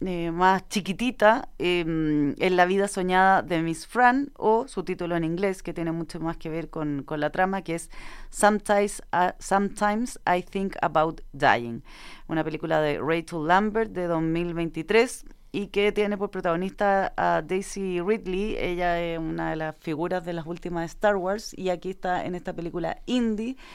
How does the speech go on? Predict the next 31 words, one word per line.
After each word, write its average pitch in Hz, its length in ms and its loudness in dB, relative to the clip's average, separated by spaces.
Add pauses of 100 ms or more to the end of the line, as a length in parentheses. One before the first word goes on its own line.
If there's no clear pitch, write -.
(260)
Es 175 120 -4
una 165 200 0
chica 233 460 -2
que 208 100 -6
trabaja 165 340 -2
en 165 80 -6
una 165 140 -4
oficina. 220 680 -4
Lo 185 140 -4
que 175 220 -4
a 180 100 0
ella 180 160 -2
más 202 160 2
le 226 80 -4
gusta 233 540 -4
es 196 160 -6
su 190 160 -10
trabajo 196 420 0
porque 185 220 -8
ella 175 80 -6
es 165 60 -4
muy 220 240 -2
buena 226 360 -4 (840)
en 185 160 -2
la 170 80 2
planilla 170 320 -2
Excel, 160 580 -6
esa 170 200 -12
es 175 60 -12
su 180 140 -8
gracia, 170 480 -6